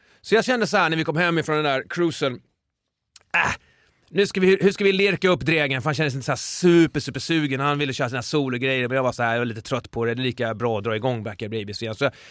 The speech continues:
jag köpte helt enkelt, eh, två stycken riktigt goda semlor. <laughs> Och, åkte hem till, till Dregen i hans, eh, lilla lägenhet där på Söder. Och så satte vi oss ner och körde en riktig sån svensk godfika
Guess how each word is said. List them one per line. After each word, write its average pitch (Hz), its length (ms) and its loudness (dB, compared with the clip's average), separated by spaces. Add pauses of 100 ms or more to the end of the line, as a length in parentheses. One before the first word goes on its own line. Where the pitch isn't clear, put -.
(100)
jag 233 140 -2
köpte - 340 0
helt 165 240 0
enkelt, 135 400 -4
eh, 131 360 2
två 269 280 2
stycken 165 500 0
riktigt 143 340 -4
goda 143 300 2
semlor. 180 540 2 (340)
<laughs> - 320 -4
Och, - 100 4 (800)
åkte 220 400 6
hem 214 360 2
till, - 300 0 (280)
till 170 140 2
Dregen 156 480 4
i 156 40 2
hans, 143 340 2
eh, 143 180 2 (160)
lilla 160 220 2
lägenhet 143 440 0
där 127 220 2
på 131 120 -8
Söder. 123 420 0 (460)
Och 208 120 0
så 202 60 -4
satte 185 240 0
vi 143 60 0
oss 143 100 -4
ner 123 180 -2
och 123 160 -2 (260)
körde 160 320 2
en 147 120 0
riktig 131 460 -2 (200)
sån 95 360 -6
svensk 98 580 -6
godfika 131 600 -2